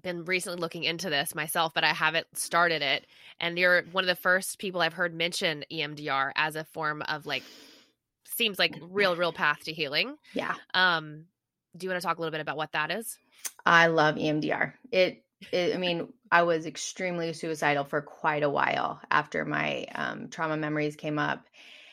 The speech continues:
Speaker 2: And E M D R is powerful because it goes in and it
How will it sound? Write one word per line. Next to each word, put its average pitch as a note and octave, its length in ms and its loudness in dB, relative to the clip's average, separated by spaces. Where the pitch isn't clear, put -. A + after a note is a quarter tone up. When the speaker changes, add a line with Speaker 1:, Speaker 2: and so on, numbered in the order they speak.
Speaker 2:
And F3 460 2
E F3 80 -2
M F3 100 -2
D F#3 160 -2
R D#3+ 220 6
is F3 240 -4
powerful E3 480 -2
because F#3+ 320 -4
it - 160 -12
goes E3+ 300 -2
in E3 160 -2
and E3 120 -4
it - 140 -8